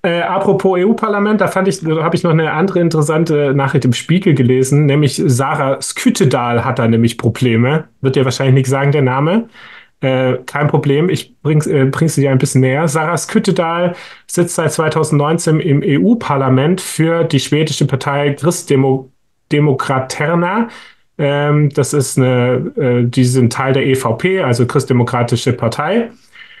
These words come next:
Ähm, und, äh, Sarah Skyttedal ist schon immer wieder aufgefallen. Also zweitausendneunzehn war sie sehr erfolgreich als Spitzenkandidatin und die ist, äh, immer schon damit aufgefallen, ähm, m-, stärker mit rechtsextremen Parteien,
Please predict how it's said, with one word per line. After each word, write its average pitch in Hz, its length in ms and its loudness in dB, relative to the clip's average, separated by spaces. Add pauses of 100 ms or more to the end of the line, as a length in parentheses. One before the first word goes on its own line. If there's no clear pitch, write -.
(220)
Ähm, 160 440 0
und, 160 560 0
äh, 156 280 0
Sarah 147 320 -2
Skyttedal 170 560 -2
ist 143 120 -2
schon 156 140 0
immer 170 220 2
wieder 165 240 0
aufgefallen. 156 600 -2
Also 135 200 -2
zweitausendneunzehn 139 840 0
war 131 100 2
sie 123 120 -4
sehr 139 160 0
erfolgreich 151 460 -2
als 143 100 0
Spitzenkandidatin 156 920 0
und 127 140 4
die 131 140 2
ist, - 280 -4 (520)
äh, 135 340 0
immer 160 180 2
schon 151 200 2
damit 147 240 0
aufgefallen, 139 880 0 (400)
ähm, 131 580 0 (300)
m-, 156 400 0
stärker 165 360 -2
mit 139 160 0
rechtsextremen 143 580 0
Parteien, 170 580 -2